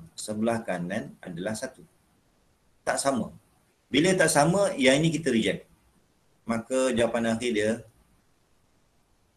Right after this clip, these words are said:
okay, therefore X equals to eight. Okey. Jadi ingat eh, untuk equation, kalau ada set ataupun ada square root macam ni, maka jawapan akhir dia,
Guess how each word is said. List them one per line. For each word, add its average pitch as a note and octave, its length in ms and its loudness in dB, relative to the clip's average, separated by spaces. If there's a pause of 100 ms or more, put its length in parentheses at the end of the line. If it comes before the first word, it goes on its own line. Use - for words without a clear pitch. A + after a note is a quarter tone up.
okay, A#2+ 240 -6
therefore G#2 800 -2 (400)
X - 240 -14
equals D#2+ 560 -14
to E2 240 -18
eight. E2 160 -18 (760)
Okey. D#3+ 200 -6 (720)
Jadi G#2+ 200 -2 (120)
ingat D3+ 240 2
eh, D#3+ 80 -6
untuk E3+ 480 0
equation, C#3 720 2
kalau B2+ 400 4
ada C3 640 6
set - 480 2 (160)
ataupun A2+ 320 -4
ada A#2 240 4
square B2+ 400 4
root D3+ 80 0
macam B2+ 240 2
ni, D#3+ 160 0 (880)
maka B2 640 2
jawapan C3+ 480 4
akhir D3 400 2
dia, C3 160 2